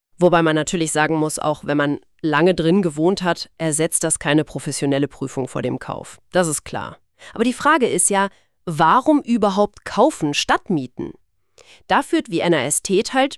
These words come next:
die, äh, bekannten Argumente an. Also Schutz vor steigenden Mieten, klar. Vermögen aufbauen, an Wertsteigerungen teilhaben. Sicherheit im Alter ist auch ein Punkt. Und natürlich die Freiheit umzubauen, zu gestalten,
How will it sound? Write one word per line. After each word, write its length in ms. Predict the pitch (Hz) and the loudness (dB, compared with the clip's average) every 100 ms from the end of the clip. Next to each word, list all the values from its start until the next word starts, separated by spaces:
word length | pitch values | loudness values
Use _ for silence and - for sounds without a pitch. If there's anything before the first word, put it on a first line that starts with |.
| - | -12
die, 400 | 311 320 339 349 | 2 4 6 4
äh, 220 | 349 359 | 2 0
bekannten 400 | 349 - 311 - | 0 2 0 0
Argumente 600 | - 202 180 139 143 - | -2 0 2 2 0 -4
an. 160 | - - - _ | -8 -10 -14 _
Also 300 | 160 143 - | -2 -2 -6
Schutz 320 | - - 160 - | -4 -2 -2 -4
vor 120 | 143 | -8
steigenden 460 | - 139 131 139 | -4 -2 0 2
Mieten, 460 | 196 269 - 254 254 _ | 4 4 0 -2 -2 _
klar. 340 | - 165 170 180 _ _ _ - _ | 0 2 2 -4 _ _ _ -20 _
Vermögen 500 | - 151 233 330 294 | 0 4 6 6 2
aufbauen, 640 | - 220 - 190 190 190 190 | 2 0 0 2 2 2 0
an 160 | 139 139 | -4 0
Wertsteigerungen 760 | 185 - - 190 185 185 185 | 0 0 0 0 2 4 2
teilhaben. 720 | 175 175 175 165 165 160 156 - _ _ _ - | 2 0 0 2 0 2 -2 -6 _ _ _ 0
Sicherheit 540 | 139 226 180 156 147 | 4 4 4 0 -2
im 100 | 120 | -2
Alter 460 | - 165 185 220 - | 0 0 0 -2 -2
ist 120 | - | 0
auch 200 | - 226 | 0 2
ein 100 | 233 | 0
Punkt. 280 | - 240 - - - _ _ | 2 2 0 -12 -20 _ _
Und 220 | 285 269 | 4 4
natürlich 400 | 226 - 185 170 | 0 0 -4 -4
die 120 | 151 | -8
Freiheit 500 | - 160 156 156 - | -4 -2 -2 -4 0
umzubauen, 680 | - 294 277 202 170 170 170 | 6 6 6 0 2 4 4
zu 140 | 180 196 | 2 -2
gestalten, 580 | 190 - 156 165 - | 0 0 0 0 0